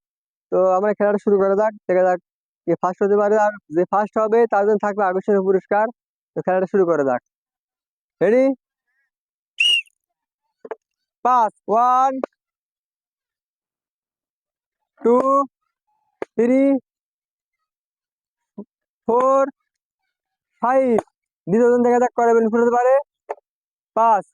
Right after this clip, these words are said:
one, two, three, four,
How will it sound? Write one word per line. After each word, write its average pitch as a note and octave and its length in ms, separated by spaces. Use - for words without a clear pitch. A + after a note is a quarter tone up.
one, A#3+ 440
two, B3+ 320
three, B3 380
four, A#3+ 320